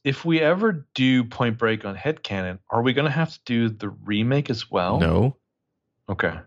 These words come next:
Speaker 2: Absolutely not. We don't acknowledge that exists. Just the Catherine
Speaker 1: Okay.
Speaker 2: Bigelow directed original.
Speaker 1: Catherine Bigelow, man. And, like, one of the, one of the, like, there was some kind of Cameron connection to that, but, like,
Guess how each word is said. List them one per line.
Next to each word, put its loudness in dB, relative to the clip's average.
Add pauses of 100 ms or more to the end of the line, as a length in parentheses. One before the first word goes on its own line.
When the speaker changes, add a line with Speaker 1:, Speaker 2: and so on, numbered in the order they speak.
Speaker 2:
Absolutely -2
not. 0
We 0
don't 0
acknowledge -2
that -2
exists. -6
Just -10
the -6
Catherine 0
Speaker 1:
Okay. 0
Speaker 2:
Bigelow 4
directed -2
original. -10 (3000)
Speaker 1:
Catherine -6
Bigelow, -12
man. -10 (180)
And, 2
like, 0 (160)
one 0
of 2
the, 4
one -2
of -6
the, -12
like, 0
there 4
was 2
some 0
kind 0
of -6
Cameron -4
connection -4
to -6
that, -6
but, 0
like, -2